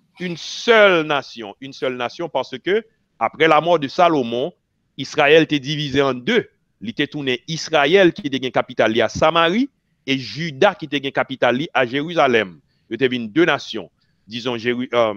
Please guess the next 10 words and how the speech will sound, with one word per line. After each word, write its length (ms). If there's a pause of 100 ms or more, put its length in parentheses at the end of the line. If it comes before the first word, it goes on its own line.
(300)
euh, 240
Samarie 720 (800)
avec 240
Jérusalem, 500
avec 360
Israël, 420
pardon. 380 (440)
Il 80
était, 220
c'est 220